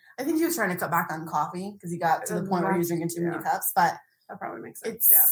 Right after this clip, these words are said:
Speaker 1: it's P J. It's weird.
Speaker 2: It's, it's,
Speaker 1: Like
Speaker 2: it's
Speaker 1: <laughs>
Speaker 2: a, it's a weird thing, but, I mean, maybe other people do. If you guys got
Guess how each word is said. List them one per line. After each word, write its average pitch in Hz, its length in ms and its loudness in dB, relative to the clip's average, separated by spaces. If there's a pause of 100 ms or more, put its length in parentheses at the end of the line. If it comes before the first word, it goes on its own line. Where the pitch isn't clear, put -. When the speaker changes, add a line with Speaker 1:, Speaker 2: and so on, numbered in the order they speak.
(600)
Speaker 1:
it's 180 140 -6
P 240 120 -6
J. 170 180 -2
It's 160 140 -8
weird. 156 320 -4
Speaker 2:
It's, - 0 -
it's, - 220 -10
Speaker 1:
Like 247 180 6
Speaker 2:
it's - 380 2
Speaker 1:
<laughs> 269 160 4
Speaker 2:
a, 233 60 0 (220)
it's 233 140 -2
a 240 80 2
weird 208 280 2
thing, 185 340 0
but, 180 280 -4
I 196 100 0
mean, 208 380 0
maybe 269 300 -2
other 269 220 4
people 208 300 -2
do. 185 140 -4
If 180 120 -6
you 220 60 -12
guys 226 180 0
got 214 160 0